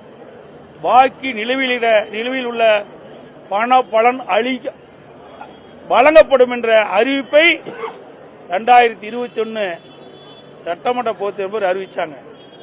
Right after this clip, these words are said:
எதுவுமே நிறைவேற்றல. அதுக்கெல்லாம் பதிலும் இல்ல.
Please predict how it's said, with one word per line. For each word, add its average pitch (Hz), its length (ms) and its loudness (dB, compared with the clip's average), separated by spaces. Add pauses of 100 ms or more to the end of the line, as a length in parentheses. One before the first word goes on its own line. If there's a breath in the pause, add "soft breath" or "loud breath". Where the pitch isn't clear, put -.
(440)
எதுவுமே 220 720 -6
நிறைவேற்றல. 208 560 -6 (240)
அதுக்கெல்லாம் 196 440 -2
பதிலும் 233 380 -6
இல்ல. 190 320 -2